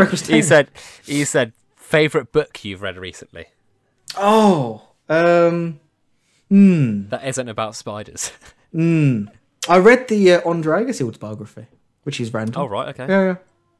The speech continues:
Speaker 1: Um,
Speaker 2: Interesting.
Speaker 1: what about
Speaker 2: I'm
Speaker 1: you?
Speaker 2: in the middle, I'm in the middle of super forecasting
Speaker 1: Oh, yeah, you
Speaker 2: by,
Speaker 1: said
Speaker 2: um,
Speaker 1: that. Yeah.
Speaker 2: Phil Tetlock.
Speaker 1: My,
Speaker 2: Yeah.
Speaker 1: my life
Speaker 2: Check out on
Speaker 1: story.
Speaker 2: the, uh, t-, yeah, <laughs>
Speaker 1: <laughs>
Speaker 2: the, the life stories. F-, check out tools and resources on the, uh, football index dot com, football index guide dot com,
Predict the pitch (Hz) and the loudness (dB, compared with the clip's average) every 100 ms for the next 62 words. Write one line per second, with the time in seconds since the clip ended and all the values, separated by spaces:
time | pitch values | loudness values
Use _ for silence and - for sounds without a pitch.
0 | _ _ _ _ _ - 156 151 156 156 | _ _ _ _ _ -6 -2 0 0 -2
1 | 151 175 175 175 160 127 135 131 131 127 | 0 2 2 2 0 -2 -10 -10 -12 -12
2 | _ - 117 117 120 120 113 107 _ _ | _ -18 -14 -12 -12 -12 -14 -14 _ _
3 | - - 127 - 107 - 101 - 87 87 | -16 -12 -12 -12 -16 -14 -16 -16 -20 -12
4 | 165 175 165 135 - 156 107 107 _ - | -6 -4 -4 -4 -2 -4 -6 -16 _ -20
5 | _ _ 135 113 - - - - - 135 | _ _ -6 -6 -8 -20 -20 -20 -12 -4
6 | 123 117 - 123 117 117 113 123 120 117 | -2 -2 -4 -4 -2 -2 -4 -4 -4 -4
7 | 104 98 98 98 98 _ _ _ _ - | -6 -10 -12 -12 -14 _ _ _ _ -20
8 | - 117 127 - - - - 156 - 135 | -16 -10 -8 -8 -8 -8 -6 -6 -6 -12
9 | - 151 135 127 123 - 127 113 - _ | -8 -6 -8 -10 -12 -10 -10 -10 -12 _
10 | - _ - - - 185 143 127 - 160 | -20 _ -20 -14 -8 -4 -4 -4 -6 -8
11 | 127 127 123 143 127 110 104 101 101 101 | -8 -14 -12 -10 -10 -12 -12 -10 -10 -8
12 | 101 104 - 113 104 98 - - - 104 | -10 -12 -16 -16 -16 -16 -18 -20 -18 -20
13 | 95 - 131 120 110 - 120 107 101 - | -18 -20 -14 -14 -14 -14 -12 -12 -12 -18
14 | - 92 | -18 -20